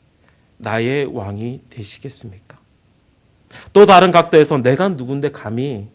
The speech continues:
하나님을 왕으로 모실 수 있겠습니까? 하나님께서, 그 거룩하신 하나님께서 죄인들의 왕이 되신다는 것은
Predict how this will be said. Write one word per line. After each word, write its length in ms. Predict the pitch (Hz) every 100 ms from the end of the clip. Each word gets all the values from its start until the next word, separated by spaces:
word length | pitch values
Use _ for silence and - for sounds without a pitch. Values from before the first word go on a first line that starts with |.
| _ _ _ _
하나님을 800 | - 202 185 180 156 165 175 170 _ _
왕으로 680 | 113 92 101 101 117 101 92 98 _ _ _
모실 340 | - 98 98
수 440 | 117 - - 123 117
있겠습니까? 800 | - - - 120 - 107 104 _ _ _ _ _ _ _ _ _ _ _ _ _ _ _ _ _ - - -
하나님께서, 920 | - 208 208 202 190 185 180 147 117 -
그 180 | 208 208
거룩하신 500 | 165 175 185 175 175
하나님께서 880 | 175 175 175 131 101 123 131 110 - _ _ _ _
죄인들의 720 | - 123 135 151 151 151 156 -
왕이 500 | 117 107 123 139 139 _ _
되신다는 640 | - 104 139 123 120 127
것은 500 | 113 98 - 123 113